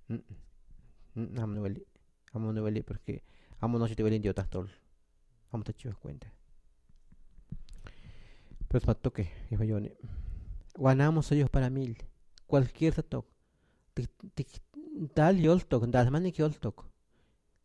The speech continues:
Nos notza. Xquilhui. Te está todo en mi staliti.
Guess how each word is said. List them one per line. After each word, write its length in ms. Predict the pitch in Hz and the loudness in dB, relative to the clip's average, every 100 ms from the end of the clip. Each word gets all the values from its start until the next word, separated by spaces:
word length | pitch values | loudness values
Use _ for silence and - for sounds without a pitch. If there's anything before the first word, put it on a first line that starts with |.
| _ _ _ - | _ _ _ -6
Nos 120 | 110 | -4
notza. 400 | 120 123 - - _ - - - - - _ _ _ _ _ _ _ _ _ _ _ _ _ _ _ _ _ _ _ _ _ | -2 -4 -6 -16 _ -20 -20 -20 -20 -20 _ _ _ _ _ _ _ _ _ _ _ _ _ _ _ _ _ _ _ _ _
Xquilhui. 560 | - - 123 127 - - - - - - _ _ _ _ _ _ _ _ _ - | -18 -4 -4 -4 -8 -14 -20 -20 -20 -20 _ _ _ _ _ _ _ _ _ 0
Te 80 | |
está 220 | 131 - 127 | 0 2 0
todo 200 | 131 123 | 0 0
en 80 | |
mi 60 | 113 | -2
staliti. 640 | - 110 107 110 120 - | -2 0 0 0 -4 -10